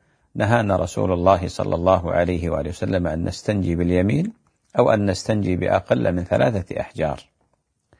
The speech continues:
وفي لفظ: لا يستنجي أحدكم بدون ثلاثة أحجار". وأيضًا صح من حديث عبد الله بن مسعود أن النبي صلى الله عليه وسلم ذهب لقضاء حاجته فقال ابن-،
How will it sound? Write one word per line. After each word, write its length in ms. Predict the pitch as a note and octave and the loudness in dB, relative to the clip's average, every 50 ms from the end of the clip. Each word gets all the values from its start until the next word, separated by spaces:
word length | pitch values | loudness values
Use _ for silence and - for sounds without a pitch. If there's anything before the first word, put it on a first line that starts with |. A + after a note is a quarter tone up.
| _ _ - | _ _ -4
وفي 240 | A2+ A2+ - - G#2 | -4 -2 0 2 4
لفظ: 260 | G#2 A2 G2 A2 G2+ | 4 4 2 2 0
لا 200 | G2 F#2 G2 G#2 | 2 4 4 4
يستنجي 580 | G#2 G2+ F2 - - G#2 F#2 F2 E2 D#2+ E2+ E2 | 4 4 0 -2 -2 -2 -2 -2 -2 -2 -4 -2
أحدكم 520 | - - G#2 - - - - F#2 F2+ F2 | 0 0 0 0 -2 -4 -4 -6 -4 -2
بدون 580 | F2+ F2+ F2 - G2 G2+ G#2 G2+ G#2+ C3 D3+ - _ _ _ _ _ _ _ _ _ - | -2 -2 -2 -2 0 0 0 0 0 -2 -2 -6 _ _ _ _ _ _ _ _ _ 0
ثلاثة 520 | - F#2 G2 F2 D#2+ D#2 D2 - - - | 2 4 4 4 2 -2 -8 -8 -10 -12
أحجار". 320 | - - - - - - - - - _ _ _ _ _ _ _ _ _ _ - _ _ _ _ _ - | -12 -12 -12 -12 -12 -12 -12 -14 -20 _ _ _ _ _ _ _ _ _ _ -20 _ _ _ _ _ 2
وأيضًا 300 | B2 B2+ C3+ C3+ C3+ C3 | 4 6 6 6 4 2
صح 300 | B2 - D3+ - - B2 | 2 2 0 0 0 -2
من 120 | B2 A2+ | -2 -2
حديث 320 | A2 - A2 B2 B2+ A#2 G#2+ | 0 -2 -2 -2 -2 -2 -2
عبد 240 | F#2+ G2 F#2+ G2 G#2+ | -2 -2 -2 -2 0
الله 240 | G#2 G#2 G#2+ G2 | 0 2 2 0
بن 160 | F2+ F#2 F2 F2 | 0 -2 -2 -2
مسعود 520 | F2 F2+ - - F#2 G2 - - - - - _ _ _ _ _ _ _ _ _ _ _ _ - | -4 -4 -6 -6 -4 -4 -4 -4 -6 -10 -20 _ _ _ _ _ _ _ _ _ _ _ _ -2
أن 60 | G2 | 0
النبي 420 | F#2 F#2 F#2 F#2 F#2 A2 G#2 F#2+ F2 | 2 2 2 2 2 2 2 2 2
صلى 260 | F2 - F#2+ F#2+ F2+ | 0 -2 -2 -2 -2
الله 400 | F2+ F2+ F#2 F#2+ F2+ F2+ F#2 F2+ | 0 2 4 2 2 2 0 -2
عليه 240 | F2+ F2 E2+ F2+ E2 | 0 0 0 0 -2
وسلم 500 | D#2 D#2 E2+ - A2 G#2+ F#2+ F2+ F2 F2 | -2 -4 -6 -6 -6 -4 -4 -4 -4 -2
ذهب 360 | F#2+ G#2 G#2 F#2 F#2+ - - | 0 0 0 0 0 -2 -4
لقضاء 540 | E2 - - - F2 F2+ F#2+ F2+ - F#2 E2+ | -4 -6 -4 -4 -2 0 0 0 0 0 -2
حاجته 540 | - - F2 F2 F2 G2 G2 - - B2 | 0 0 0 0 0 -2 -2 -2 -2 -4
فقال 420 | A2 - - - - A2 A2+ G#2+ G#2+ | 0 0 0 2 4 4 4 4 2
ابن-، 340 | G2+ - - G#2 F2 - | -2 -4 -4 -6 -6 -6